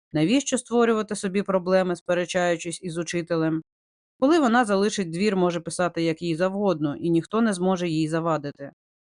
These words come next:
Тож вона швидко заспокоїлася і схилила голову перед Ван Цзю.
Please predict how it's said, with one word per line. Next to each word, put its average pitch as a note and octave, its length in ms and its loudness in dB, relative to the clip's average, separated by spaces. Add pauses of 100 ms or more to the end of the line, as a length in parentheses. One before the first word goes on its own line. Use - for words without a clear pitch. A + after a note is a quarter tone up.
(180)
Тож D4+ 180 2
вона A3+ 260 2
швидко G3+ 380 -2
заспокоїлася A#3 840 0
і F#3+ 60 0
схилила A#3+ 460 2
голову G#3 440 0
перед F3 280 0
Ван D#3+ 260 0
Цзю. D3+ 300 -6